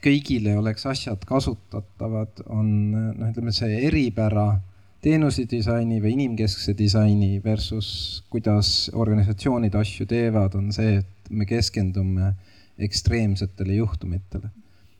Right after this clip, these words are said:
Ehk otsime üles kõige raskemad, sihtrühmad, kõige keerulisemad, mitte see kaheksakümmend protsenti mass, kelle peal me tegelikult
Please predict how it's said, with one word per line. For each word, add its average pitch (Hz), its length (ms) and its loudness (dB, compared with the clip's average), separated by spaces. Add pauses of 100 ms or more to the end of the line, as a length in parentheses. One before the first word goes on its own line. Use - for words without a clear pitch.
(320)
Ehk - 340 -2 (100)
otsime 117 440 0
üles 107 320 0
kõige 104 200 -2
raskemad, 104 680 -2 (200)
sihtrühmad, 101 760 0
kõige 101 240 -2
keerulisemad, 98 840 0
mitte 104 320 -2
see 92 160 -2
kaheksakümmend 98 520 0
protsenti 95 480 -4
mass, 107 520 -4
kelle 95 280 -4
peal 98 240 2
me 95 120 -2
tegelikult 95 880 -4